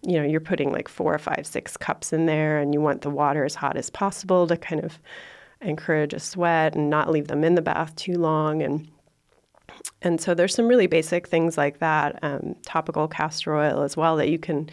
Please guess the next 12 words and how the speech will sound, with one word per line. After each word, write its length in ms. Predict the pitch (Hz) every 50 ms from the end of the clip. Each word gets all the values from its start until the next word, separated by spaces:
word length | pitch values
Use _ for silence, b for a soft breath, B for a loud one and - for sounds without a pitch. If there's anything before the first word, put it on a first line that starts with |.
| B B B B B B B B B B
so 140 | B - 190
we're 160 | 190 220 233
really 400 | 196 196 185 175 165 160 156 151 156 156
trying 260 | - - 170 156 156 165
to 40 | 160
approach 320 | 156 160 180 156 156 156 -
it 140 | - -
from 560 | - - - 147 147 147 143 151 143 - - 165
many 220 | 165 151 156 156
different 320 | 156 156 147 - 139 123 -
ways, 480 | 147 147 147 147 147 151 151 151 - - -
um, 320 | 165 147 147 165 180 180